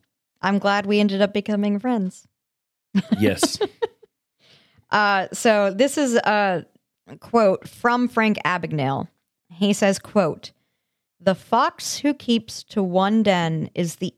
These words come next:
Speaker 1: easiest caught by the terriers, and I felt I had nested too long in one place." And it was around this time that F B I agent Sean O'Reilly was ordered to drop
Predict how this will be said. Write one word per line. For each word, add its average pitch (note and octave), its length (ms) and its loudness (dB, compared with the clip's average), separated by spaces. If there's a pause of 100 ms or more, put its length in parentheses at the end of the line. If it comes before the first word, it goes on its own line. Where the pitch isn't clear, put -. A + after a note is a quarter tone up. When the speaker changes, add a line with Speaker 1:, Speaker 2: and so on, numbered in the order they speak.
Speaker 1:
easiest A#3+ 720 0
caught F#3+ 480 -4
by F3+ 120 0
the F3 80 -2
terriers, D#3 920 -2 (360)
and D#3 140 0
I F#3 140 0
felt G#3+ 500 -2
I D#3+ 120 -2
had D#3 180 -2
nested F3+ 680 -4
too A#3 300 0
long D#3 640 0
in D3 180 -2
one D3 240 -2
place." - 560 -6 (2250)
And F#3 140 2
it G3 120 0
was C#4+ 300 0
around G#3 340 0
this F#3+ 200 -2
time G3+ 640 0 (180)
that F#3+ 200 0
F E3 240 -2
B F#3 120 0
I G#3 180 0
agent E3+ 600 0
Sean F3+ 640 0
O'Reilly F3 760 0 (320)
was F#3+ 200 -2
ordered F#3+ 420 2
to F3 100 -8
drop E3+ 520 -2